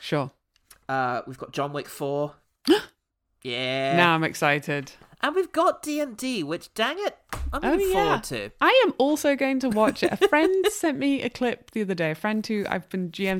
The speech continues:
Speaker 1: ing, G M ing some sessions for.
Speaker 2: Yeah.
Speaker 1: Sent me a clip, and I was like, my instinct was to be cynical about it. I mean, I
Speaker 2: Yeah.
Speaker 1: had, I, I had heard, you know, I knew of the film already, and then I went, "You know what?
Speaker 2: Yeah.
Speaker 1: I am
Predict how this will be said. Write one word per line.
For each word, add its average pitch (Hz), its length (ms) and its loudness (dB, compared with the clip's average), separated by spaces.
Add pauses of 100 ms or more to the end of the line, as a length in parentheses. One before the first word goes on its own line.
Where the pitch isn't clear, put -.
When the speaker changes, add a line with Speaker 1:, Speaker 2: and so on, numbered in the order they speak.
Speaker 1:
ing, 180 120 -2 (160)
G 202 140 -2
M 196 120 2
ing 185 100 0
some 180 160 -4
sessions 156 420 -4
for. 139 300 -6 (240)
Speaker 2:
Yeah. 147 260 -6 (480)
Speaker 1:
Sent 294 260 0
me 311 100 2
a 277 60 0
clip, - 480 -2
and 202 140 2
I 214 100 -2
was 214 200 -4
like, 196 520 -2 (360)
my 226 200 2
instinct 262 580 0
was 233 120 -4
to 240 100 0
be 196 100 -6
cynical 196 500 -2
about - 420 -8
it. - 220 -6 (100)
I 202 80 4
mean, 214 100 2
I - 20 2
Speaker 2:
Yeah. 233 100 4
Speaker 1:
had, 269 240 0
I, 220 220 0
I - 20 2
had 226 180 -2
heard, 180 300 2
you 175 140 -2
know, 139 140 -2
I 156 40 -2
knew 170 220 0
of 151 160 -4
the 160 80 -6
film 151 220 -6
already, 143 400 -6
and 208 120 -10
then 302 120 -2
I 370 100 -2
went, 370 320 0 (320)
"You 427 140 -6
know 480 280 -2
what? 311 360 0 (640)
Speaker 2:
Yeah. 339 360 -12
Speaker 1:
I 302 200 0
am 302 320 2